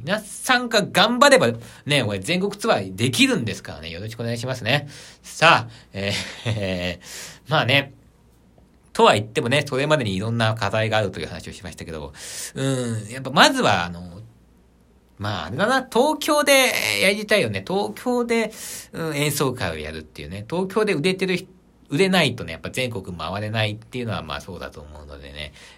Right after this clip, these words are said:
まずはそこから行きたいんだけども。うーん、まあね、あの、今、あの、朝の方の一分ラジオの方でですね、まあ、いろいろこう演奏会のタイトルを考えるっていう、まあ、そんなことをですね、やって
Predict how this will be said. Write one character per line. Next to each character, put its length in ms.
ま 140
ず 80
は 40
そ 100
こ 140
か 80
ら 80
行 120
き 40
た 80
い 80
ん 20
だ 120
け 80
ど 80
も。 160
う 80
ー 920
ん、 40
ま 140
あ 40
ね、 200
あ 40
の、 300
今、 260
あ 60
の、 240
朝 240
の 100
方 160
の 120
一 100
分 320
ラ 160
ジ 100
オ 60
の 140
方 260
で 80
で 100
す 140
ね、 320
ま 80
あ、 20
い 80
ろ 80
い 40
ろ 80
こ 160
う 80
演 240
奏 380
会 220
の 120
タ 200
イ 100
ト 100
ル 100
を 60
考 180
え 120
る 140
っ 20
て 320
い 120
う、 160
ま 80
あ、 20
そ 100
ん 20
な 120
こ 80
と 80
を 20
で 80
す 120
ね、 180
や 120
っ 40
て 220